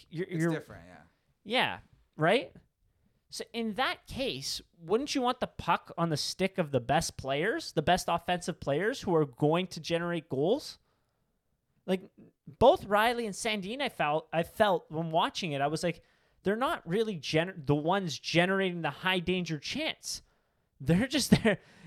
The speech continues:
Speaker 1: It w-, it's like Mark Sanchez with the Jets when they made the conference
Speaker 2: <laughs>
Speaker 1: finals. Just hand the ball off, baby.
Speaker 2: So one thing I would remember earlier, I would, I would say, I don't know, I don't know how much earlier, maybe two years ago, Rielly was taking a lot of bad shots. Does it seem like he's taking fewer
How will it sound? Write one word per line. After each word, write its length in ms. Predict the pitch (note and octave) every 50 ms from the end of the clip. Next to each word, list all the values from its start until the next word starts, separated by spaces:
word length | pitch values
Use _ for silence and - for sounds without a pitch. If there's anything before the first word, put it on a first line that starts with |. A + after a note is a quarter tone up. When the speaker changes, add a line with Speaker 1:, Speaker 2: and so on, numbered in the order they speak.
| C3+ - _
Speaker 1:
It 80 | G#3 A#3
w-, 180 | A#3 C4 - -
it's 220 | - E3 - -
like 160 | B3 B3+ A#3 G3
Mark 300 | F#3 F#3 G#3 B3 B3+ -
Sanchez 600 | - - B3 A#3 B3+ B3 - - B3 G#3+ F#3+ -
with 220 | G#3 G3 F#3+ F3
the 80 | - F#3
Jets 280 | D3+ D#3 - B3 - -
when 120 | A3 G#3
they 80 | G3 G3
made 200 | G3 G#3 A3 G#3+
the 60 | - G#3
conference 440 | - A3 A3+ A3+ - A#3+ A3 D3+
Speaker 2:
<laughs> 0 |
Speaker 1:
finals. 460 | C3 A#3 A3+ D4+ E4+ E4 D4 G#3+ - -
Just 220 | - F#3 E3+ -
hand 280 | F#3+ G#3 A3 B3+ A#3 -
the 100 | - A#3+
ball 300 | G#3 A#3+ B3+ D4+ D#4+ D4
off, 240 | A#3 F3 E3 - -
baby. 360 | E3+ D#3+ F3+ G3+ A#3+ D#4 D4+
Speaker 2:
So 200 | - - G#3 F#3+
one 300 | F3+ F3 F#3+ A3 A#3 A#3
thing 180 | G#3+ A#3+ A3+ A3
I 260 | G3+ G3 F#3 F3 C#3 A#2+
would 180 | C#3 C#3 C#3+ C3
remember 720 | B2+ C3+ C3 C3 C3 C3+ C3+ C3+ C3 C3 B2+ B2+ A#2 - - _ _ _ _ _ _ _
earlier, 460 | D#3 F3+ G3 G#3 G#3 G#3 G#3 G3 F#3+ F3+
I 120 | E3+ E3
would, 180 | D#3+ D#3 C3 - -
I 100 | - D#3
would 120 | F#3+ G3 -
say, 300 | - A3 G#3+ G3 - - _ _ _ _ _ _ - -
I 220 | G2+ F#2+ - - E2+
don't 140 | D#2+ C#2+ F#2+
know, 200 | A2+ A#2+ A#2 -
I 40 | -
don't 100 | B2 B2
know 60 | A#2+
how 140 | A2 F2+ G#2+
much 180 | G2 E2+ E2 -
earlier, 260 | F2+ F2+ D#2+ D#2+ D#2
maybe 200 | B2 D#3+ F3 F3
two 180 | - - - C3+
years 200 | A#2+ A#2 A2+ F#2
ago, 160 | F#2+ G#2 G#2
Rielly 360 | G2 G#2 B2 B2 C3+ C#3+ C#3+
was 100 | C3+ A#2+
taking 160 | - B2+ B2 A#2+
a 60 | A#2
lot 120 | A2 G#2
of 220 | F#2 E2+ D#2+ - -
bad 260 | G2+ F2+ E2+ F2 D#2+
shots. 400 | - - F#2 B1 G1+ - - -
Does 160 | - B2 A#2
it 80 | A2+ -
seem 140 | - F#3
like 120 | F3+ E3 -
he's 140 | C#3 A#2+ -
taking 320 | - D3 C3 - A#2+ A2
fewer 500 | - - - B2 B2 B2 B2+ A2 G2 -